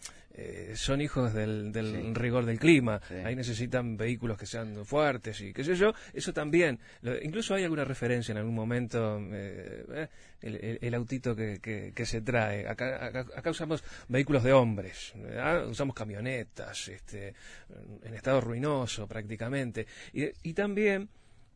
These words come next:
Speaker 1: otro patrón que se, que se repite es la visión que se tiene en general de la policía. Eh, la, la policía belga ut-, utiliza una, un, una suerte de, pa-, para identificarse, eh,
Speaker 2: Brazalete,
Speaker 1: un
Speaker 2: ¿no?
Speaker 1: brazalete, este, generalmente en el brazo izquierdo,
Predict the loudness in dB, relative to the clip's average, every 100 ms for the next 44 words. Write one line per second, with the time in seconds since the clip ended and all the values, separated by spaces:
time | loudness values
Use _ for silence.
0 | -20 -4 -2 0 0 2 2 2 0 -2
1 | -4 -4 -4 -4 -2 -2 -2 0 -2 -2
2 | -6 -2 -2 -2 -2 -2 -2 -4 -6 -6
3 | -4 -4 -4 -2 0 0 0 -2 -2 -4
4 | -4 -4 -4 -4 -8 -12 -16 -20 -20 -20
5 | -16 -6 -4 -2 -2 -4 -8 -10 -8 -2
6 | 0 2 2 4 4 4 2 0 -4 -6
7 | -4 -2 -2 -2 -2 -4 -6 -8 -8 -8
8 | -6 -6 0 0 2 0 0 -2 -4 -8
9 | -14 -16 -18 -18 -18 -14 -10 -4 -2 -2
10 | -2 -4 0 2 2 2 0 -2 -4 -16
11 | -20 -14 -6 -4 -4 -6 -8 -10 -6 -6
12 | -6 -4 -2 -2 0 0 0 -2 -2 0
13 | -2 -4 -8 -10 -12 -8 -10 -6 -6 -4
14 | -6 -6 -6 -4 -2 -2 -2 -2 0 2
15 | 0 -2 -4 -6 -8 -10 -12 -6 -4 -2
16 | 2 2 0